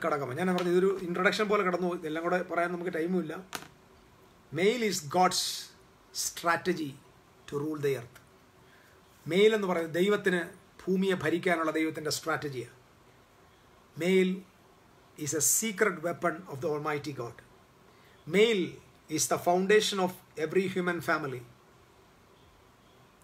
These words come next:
മെയിൽ ദൈവത്തിൻ്റെ കയ്യിലെ മൂർച്ചയുള്ള ആയുധമാണ്. സഹോദരന്മാരെ,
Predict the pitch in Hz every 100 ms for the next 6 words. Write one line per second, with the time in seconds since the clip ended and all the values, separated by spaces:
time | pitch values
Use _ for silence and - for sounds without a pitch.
0 | - - - - 151 180 170 151 139 -
1 | - - _ - - - - _ - -
2 | _ _ - - _ 151 170 180 180 156
3 | 156 160 156 147 131 - - - - -
4 | - - 135 165 175 - 156 143 139 139
5 | 127 117 - - - - _ _ - _
6 | - - - - - - _ - - _
7 | - - _ - - - - - - -
8 | - - - - - - - - - -
9 | - - 160 175 175 156 151 135